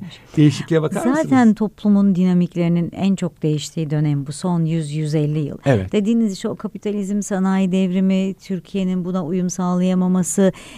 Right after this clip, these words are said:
Speaker 1: e, hayat boşluk kabul etmiyor ki. Siz
Speaker 2: Evet.
Speaker 1: uyum sağlamadığınızda
Speaker 2: Yürüyor.
Speaker 1: başka
Speaker 2: Hayat
Speaker 1: bir
Speaker 2: devam
Speaker 1: şekilde
Speaker 2: ediyor. Yerini bir şey dolduruyor.
Speaker 1: Evet, yerini dolduruyor
Speaker 2: Evet.
Speaker 1: ve, e, işte bunlar hayatımızdan çekilmiş bazı şeyler. Sınırlarımız değişince, e,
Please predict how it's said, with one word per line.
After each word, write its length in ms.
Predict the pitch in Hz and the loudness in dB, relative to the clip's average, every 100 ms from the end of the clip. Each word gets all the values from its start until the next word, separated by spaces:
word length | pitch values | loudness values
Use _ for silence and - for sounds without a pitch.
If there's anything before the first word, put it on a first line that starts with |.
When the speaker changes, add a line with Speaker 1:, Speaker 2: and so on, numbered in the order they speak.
| - | -4
Speaker 1:
e, 220 | - 214 | 2 4
hayat 360 | 220 208 294 320 | 4 2 0 0
boşluk 340 | 277 240 254 - | -4 -4 -8 -8
kabul 240 | 254 254 | -6 -4
etmiyor 320 | 269 - 233 | -4 -2 -2
ki. 100 | 190 | -2
Siz 140 | - 233 | -2 0
Speaker 2:
Evet. 120 | 247 | 2
Speaker 1:
uyum 160 | 233 | 2
sağlamadığınızda 720 | 220 233 220 226 - - 185 190 175 | 0 0 2 6 8 8 6 4 2
Speaker 2:
Yürüyor. 60 | 247 | 0
Speaker 1:
başka 220 | 247 - | 0 0
Speaker 2:
Hayat 100 | 247 | 0
Speaker 1:
bir 60 | - | 2
Speaker 2:
devam 280 | 123 113 113 | 2 4 4
Speaker 1:
şekilde 120 | - | 4
Speaker 2:
ediyor. 140 | 135 143 | 6 6
Yerini 160 | 147 | 6
bir 60 | 135 | 4
şey 160 | 143 | 2
dolduruyor. 400 | 127 123 110 110 196 | 2 2 2 2 4
Speaker 1:
Evet, 320 | 220 220 190 | 4 4 2
yerini 340 | 202 190 202 | 2 4 4
dolduruyor 540 | 190 185 175 185 190 185 | 2 2 0 2 2 2
Speaker 2:
Evet. 200 | 196 190 - - - | 0 -2 -8 -18 -4
Speaker 1:
ve, 80 | |
e, 100 | 185 | 0
işte 260 | 190 - 208 - | 0 0 -4 -4
bunlar 520 | 175 175 190 196 202 196 | -6 -2 2 4 4 4
hayatımızdan 600 | 196 190 185 180 196 190 | 4 2 -2 -2 0 0
çekilmiş 560 | 190 - 180 175 - | -2 -2 -2 -2 -2
bazı 280 | 165 156 143 | -4 -2 -4
şeyler. 360 | - 151 143 - - | -6 -4 -6 -8 -16
Sınırlarımız 720 | - - 320 320 320 311 302 247 | -8 -2 0 2 0 0 0 0
değişince, 600 | 254 247 277 220 170 165 _ - - - - _ | 0 0 0 0 0 -2 _ -20 -20 -20 -20 _
e, 480 | 180 185 185 175 165 | -4 -2 0 -2 -6